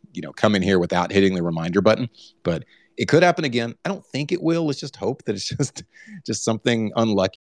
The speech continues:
happened twice now. But, uh, I'm, you know, the, the other times it seems to be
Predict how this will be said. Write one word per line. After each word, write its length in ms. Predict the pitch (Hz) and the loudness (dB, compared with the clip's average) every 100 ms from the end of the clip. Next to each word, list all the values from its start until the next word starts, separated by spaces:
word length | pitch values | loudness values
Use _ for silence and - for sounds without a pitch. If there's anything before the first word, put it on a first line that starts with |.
| - | -16
happened 260 | - 98 - | -10 -10 -8
twice 380 | - 92 104 120 | -2 -2 -2 -2
now. 320 | 117 117 117 | 0 0 0
But, 260 | 95 - | -2 0
uh, 240 | 95 85 82 | 2 2 0
I'm, 260 | 78 87 82 _ - | -4 -8 -8 _ -20
you 60 | |
know, 100 | 67 - _ _ - | -20 -20 _ _ -12
the, 120 | 87 | -8
the 140 | 90 101 | 0 4
other 160 | 110 | 4
times 300 | 92 85 82 | 4 0 -2
it 80 | 82 | -4
seems 240 | - 85 | -4 -4
to 80 | - | -2
be 240 | 82 80 | 0 0